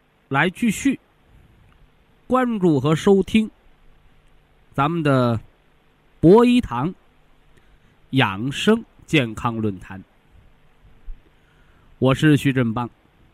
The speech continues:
是大家的老朋友了。很高兴呢，在博医论坛上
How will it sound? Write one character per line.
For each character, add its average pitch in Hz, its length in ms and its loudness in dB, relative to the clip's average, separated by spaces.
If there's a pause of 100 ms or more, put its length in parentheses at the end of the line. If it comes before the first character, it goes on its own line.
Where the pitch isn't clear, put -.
(1200)
是 - 180 0
大 143 180 2
家 127 200 0
的 110 280 -4 (680)
老 117 240 -6
朋 143 220 -2
友 160 100 4
了。 104 140 -4 (1600)
很 143 160 -2
高 233 200 6
兴 196 220 4
呢， 113 160 -4 (1000)
在 147 160 -4
博 147 160 0
医 160 100 4
论 151 160 4
坛 123 240 -4
上 151 160 -4